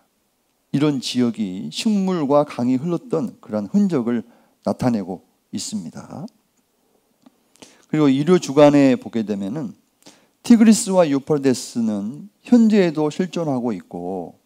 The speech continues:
사라진 강, 비손과 기원, 첨단 과학이 찾아냈다.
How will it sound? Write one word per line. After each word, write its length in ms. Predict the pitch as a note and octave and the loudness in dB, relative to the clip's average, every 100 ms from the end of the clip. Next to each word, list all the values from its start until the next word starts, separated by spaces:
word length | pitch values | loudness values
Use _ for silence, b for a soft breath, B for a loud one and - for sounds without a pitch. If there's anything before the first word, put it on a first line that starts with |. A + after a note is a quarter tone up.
| b b b b | b b b b
사라진 560 | - G3+ G#3+ F3 D3+ | 0 4 4 4 -2
강, 460 | A#2 G2+ G2 E3+ A3 | -2 -2 -4 -10 -12
비손과 580 | - E3 E3+ D#3+ D3 C#3 | -8 -6 -4 -2 -2 -2
기원, 360 | - A#2+ G#2 E2 - | -2 -4 -4 -6 -12
첨단 500 | F#3+ G3+ F#3+ F3 D3+ | -6 0 2 0 -4
과학이 600 | - G2+ G#2 A2+ G3+ A3+ b b b b | -4 -4 -4 -2 -4 -4 b b b b
찾아냈다. 840 | - F3 E3 A2 D3 - A2+ | -10 -6 -4 -4 -6 -6 -6